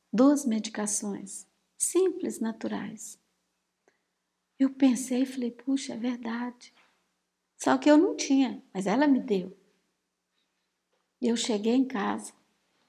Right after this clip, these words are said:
e fiz. E falei, "Senhor Jesus, a Tânia queria que eu fosse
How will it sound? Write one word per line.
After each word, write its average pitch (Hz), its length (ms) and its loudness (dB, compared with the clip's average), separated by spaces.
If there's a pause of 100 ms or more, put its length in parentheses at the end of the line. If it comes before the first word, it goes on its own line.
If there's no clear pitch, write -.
(220)
e 277 80 4
fiz. 196 640 -4
E - 80 -20
falei, 214 280 0
"Senhor 208 380 -2
Jesus, 220 720 -8 (1700)
a 233 140 0
Tânia 233 400 2
queria 233 340 0
que 247 140 0
eu 262 40 2
fosse 254 640 -4